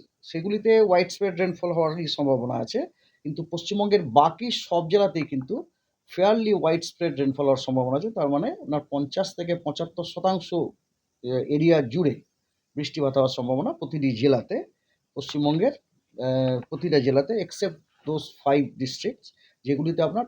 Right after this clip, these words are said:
পঁচাত্তর শতাংশেরও ওপর বেশি জায়গা জুড়ে বৃষ্টিপাত হওয়ার সম্ভাবনা আছে। আর আঠাশ, ঊনত্রিশ হলো। এবারে তিরিশ,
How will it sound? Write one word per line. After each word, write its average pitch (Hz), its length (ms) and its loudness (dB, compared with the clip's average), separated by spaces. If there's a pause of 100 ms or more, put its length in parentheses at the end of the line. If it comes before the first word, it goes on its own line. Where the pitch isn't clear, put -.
পঁচাত্তর 175 400 -6
শতাংশেরও 208 580 -2
ওপর 175 280 4 (400)
বেশি 170 260 -2
জায়গা 131 300 4
জুড়ে 175 200 -4
বৃষ্টিপাত 135 380 -4
হওয়ার 113 140 -4
সম্ভাবনা - 420 -14
আছে। - 320 -20 (1200)
আর 135 440 4 (400)
আঠাশ, 214 300 2
ঊনত্রিশ 220 340 2
হলো। 202 200 2 (200)
এবারে 214 240 2 (240)
তিরিশ, 254 500 0